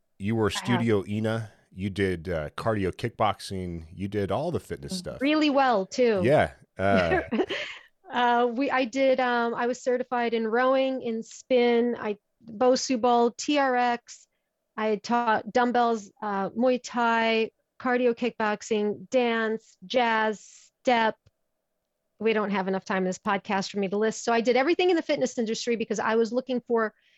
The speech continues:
Speaker 2: what's the right way to get people fit without hurting them.
Speaker 1: Yep.
Speaker 2: And so I, you know,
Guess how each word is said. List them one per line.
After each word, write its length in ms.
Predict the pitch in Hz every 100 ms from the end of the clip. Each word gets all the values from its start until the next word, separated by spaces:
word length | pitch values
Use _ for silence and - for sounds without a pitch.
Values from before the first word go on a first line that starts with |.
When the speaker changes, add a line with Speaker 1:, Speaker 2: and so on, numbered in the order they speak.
| _
Speaker 2:
what's 320 | - 254 320 -
the 140 | 240
right 520 | 214 202 226 254 285 -
way 640 | 226 254 208 180 190 277 _ _ _ _ _ _ _ _
to 140 | - 208
get 220 | 262 254
people 220 | 254 247
fit 220 | 240 285
without 240 | 233 208 202
hurting 380 | 185 214 185
them. 260 | 160 131 - _
Speaker 1:
Yep. 180 | - 76 _ _ _ _ _ _ _ _ _ _ _ _ _ -
Speaker 2:
And 720 | 240 240 233 233 226 220 220 - _ _ _
so 140 | - 247
I, 180 | 226 -
you 80 | 262
know, 280 | 220 220